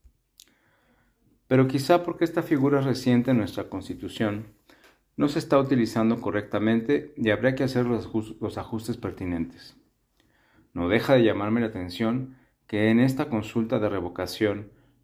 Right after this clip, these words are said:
no hay quien rete el mandato del presidente. Nadie está impulsando la revocación, y eso lo hace un ejercicio estéril para ese propósito y un desperdicio de dinero en un contexto de aus-, de austeridad.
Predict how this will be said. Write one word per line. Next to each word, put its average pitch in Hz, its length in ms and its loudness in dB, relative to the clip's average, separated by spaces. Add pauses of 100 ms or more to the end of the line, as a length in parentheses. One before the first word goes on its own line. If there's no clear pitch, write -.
no 120 140 2
hay 143 100 4
quien 123 260 2
rete 117 300 2
el 113 80 2
mandato 98 480 -2
del 104 100 2
presidente. 113 640 -2 (640)
Nadie 98 300 2
está 123 160 0
impulsando 113 500 0
la 101 100 -2
revocación, 95 760 -2 (420)
y 107 80 2
eso 127 220 2
lo 117 100 6
hace 110 200 2
un 123 80 4
ejercicio 104 440 -6
estéril 117 460 2
para 95 200 -2
ese 92 200 -8
propósito 127 760 -6 (380)
y 120 60 2
un 123 100 6
desperdicio 110 560 0
de 98 100 0
dinero 104 460 -2
en 101 100 -6
un 104 120 -4
contexto 107 440 -6
de 101 60 0
aus-, - 280 -4
de 92 60 -6
austeridad. 82 540 -4